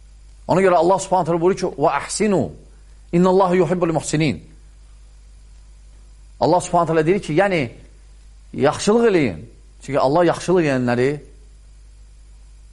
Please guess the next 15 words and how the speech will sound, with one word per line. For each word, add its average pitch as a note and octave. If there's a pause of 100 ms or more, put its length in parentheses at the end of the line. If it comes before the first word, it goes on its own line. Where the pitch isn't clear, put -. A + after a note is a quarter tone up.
(140)
sevir, C3 (500)
sevər. A#2+ (2250)
"İnnallaha C#3+
ya'muru C3+
bil B2
adli D3+ (1200)
vel C#3
ihsan." G2 (800)
Və F3
fikir C4
versəz G#3+
ayəyə, D#3+
bu C3+
qrammatika D#3
cəhətindən C3